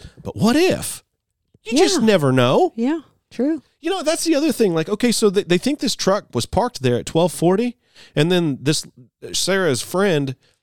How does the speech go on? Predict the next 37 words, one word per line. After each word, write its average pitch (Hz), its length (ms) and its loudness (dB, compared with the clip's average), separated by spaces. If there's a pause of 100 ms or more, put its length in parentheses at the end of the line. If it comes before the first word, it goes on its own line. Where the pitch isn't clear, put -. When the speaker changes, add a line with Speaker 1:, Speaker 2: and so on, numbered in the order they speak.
Speaker 1:
almost 156 360 0
hit 196 180 2
it 139 140 -4
at - 60 -12
five 175 220 0
thirty 120 220 -2
and 117 80 -4
had 135 100 -4
to 104 60 -14
drive 135 240 0
around 156 280 -2
it. - 240 -6
Was 196 160 2
there 233 140 2
no 202 360 4
one 427 200 2
else 190 320 0
on 190 220 0
that 180 200 0
road 151 280 4
between 147 360 -2
twelve 170 320 0
forty 180 340 2
and 117 120 -2
five 151 240 2
forty 175 300 0
who 139 100 -4
saw 165 320 0
that 165 240 2
and 135 140 0
then 139 280 0
has 127 200 -4
not 143 180 0
come 151 160 -4
forward 151 300 2
and 135 100 -2
said, 113 280 0